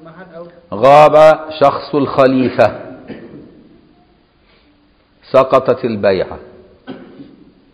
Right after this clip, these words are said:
Speaker 2: مش البيعة دي واجبة على كل مسلم؟ ومن مات وليس في عنقه بيعة مات ميتة جاهلية، مش الحديث كده؟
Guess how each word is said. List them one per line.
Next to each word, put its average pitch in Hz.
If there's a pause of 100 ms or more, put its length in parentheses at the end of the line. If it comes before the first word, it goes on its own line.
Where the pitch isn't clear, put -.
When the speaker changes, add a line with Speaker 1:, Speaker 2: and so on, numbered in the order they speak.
(480)
Speaker 2:
مش 147
البيعة 110
دي 120
واجبة 131
على 95
كل 107
مسلم؟ 127
ومن 98
مات 110 (340)
وليس 104
في 107
عنقه 104
بيعة 107
مات 110
ميتة 107
جاهلية، 107 (1040)
مش -
الحديث 117
كده؟ 151